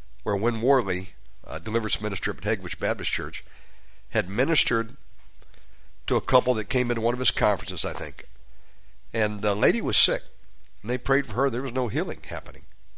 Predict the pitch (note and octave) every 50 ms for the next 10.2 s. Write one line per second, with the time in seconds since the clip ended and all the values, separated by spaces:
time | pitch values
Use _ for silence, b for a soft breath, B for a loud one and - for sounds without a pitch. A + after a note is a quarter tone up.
0 | - b b b b b b b b b b b b b b b A#2+ G#2+ G#2+ G#2
1 | B2 B2 C3 C3+ B2 B2+ C3 C3 B2+ A#2+ G#2 G2 G#2 A#2 C#3+ C#3 A2 F#2+ G#2 -
2 | - - - - - - - - - - - - - - - - - - - -
3 | - - - - - - - b b b b b b b b b b - - -
4 | - - - - - - - - - - - - - - - - - - - -
5 | - - - - - A2 F2+ G2+ A#2+ B2+ B2+ A#2+ A2 - - - A#2+ B2 - A#2+
6 | A2 G#2+ - - G#2 F2+ F2+ - - A#2 G#2 F2+ - - F#2+ E2 E2 - - -
7 | - - - - - - - - - - - - - - - - - - - -
8 | - - - - - - - - - - - - - - - - - - - -
9 | - - - - - G#2 - G#2 F#2 E2+ - - G2 - - F#2 F2+ E2+ E2 -
10 | G2+ G#2 F2+ D2+